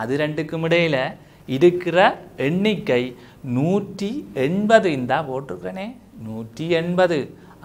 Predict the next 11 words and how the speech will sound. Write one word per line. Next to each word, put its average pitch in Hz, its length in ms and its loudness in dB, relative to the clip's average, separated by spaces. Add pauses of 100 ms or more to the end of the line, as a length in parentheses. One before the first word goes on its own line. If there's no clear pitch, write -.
(140)
அதனால 165 400 2 (140)
தான் 123 200 2 (480)
இந்த 170 240 0 (580)
அளவு 185 280 4 (120)
திட்ட 143 160 0 (140)
வேறுபாட்டுல 135 640 2 (300)
ரெண்டுக்கும் 190 640 -2
இடையில 135 420 2 (640)
எவ்வளவு, 175 360 4 (260)
நூற்றி 190 340 -4 (100)
எண்பது 170 260 4